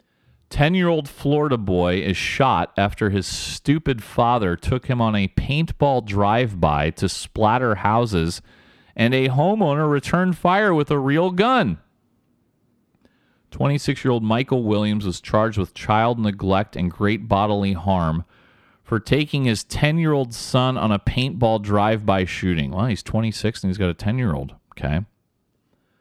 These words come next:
So, um, his son, he told police his son,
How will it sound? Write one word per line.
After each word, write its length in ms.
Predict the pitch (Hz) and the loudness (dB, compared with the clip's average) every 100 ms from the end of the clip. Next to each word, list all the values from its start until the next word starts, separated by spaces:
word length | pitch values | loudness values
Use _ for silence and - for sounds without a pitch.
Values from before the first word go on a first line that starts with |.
| _ _ _ _ | _ _ _ _
So, 580 | - - 131 120 117 113 | -16 0 2 4 2 2
um, 520 | 113 113 110 107 101 - _ _ _ _ _ _ _ - | 2 2 2 0 -2 -8 _ _ _ _ _ _ _ 0
his 220 | 120 113 | 0 0
son, 520 | - 143 147 180 196 _ | 0 0 2 0 -4 _
he 340 | 113 156 185 - | -2 -2 -2 -4
told 240 | - 156 147 | 0 0 0
police 360 | 139 110 101 | 0 0 0
his 120 | 104 | -2
son, 520 | 98 - 139 98 101 | -2 0 0 2 -2